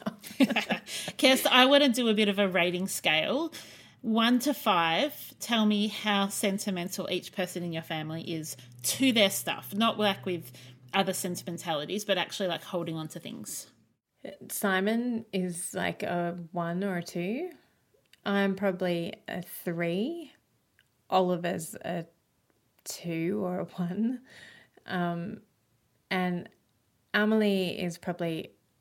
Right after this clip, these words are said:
Speaker 1: a four or five, but I'm gonna talk more about her and her different ways of doing what she's attached to. She's not attached to her stuff. She's more attached to the things that people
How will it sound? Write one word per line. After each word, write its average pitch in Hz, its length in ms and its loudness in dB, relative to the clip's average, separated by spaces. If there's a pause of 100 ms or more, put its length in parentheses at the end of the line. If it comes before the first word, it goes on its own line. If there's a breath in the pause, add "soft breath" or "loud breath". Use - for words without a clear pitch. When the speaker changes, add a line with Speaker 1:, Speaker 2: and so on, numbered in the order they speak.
(240)
Speaker 1:
a 170 140 -6
four 170 760 2
or 170 60 0
five, 180 460 -2
but - 300 0 (520 soft breath)
I'm 214 100 -2
gonna 339 140 2
talk 262 340 0
more 202 260 4
about 170 320 0
her - 600 -2
and 175 460 -6 (260)
her 165 420 -4 (140)
different 165 400 -8
ways 160 320 -8
of 160 120 -10
doing 160 460 -10 (680 soft breath)
what 214 200 2
she's 196 340 4
attached - 480 -4
to. 151 160 -8
She's 254 260 0
not 320 160 0
attached 294 440 -2
to 175 80 0
her 170 260 -2
stuff. 302 400 -4
She's 202 300 -4
more 247 200 0
attached 285 380 -6
to 196 100 0
the 185 80 -4
things 170 320 -8
that - 140 -10
people 160 460 -10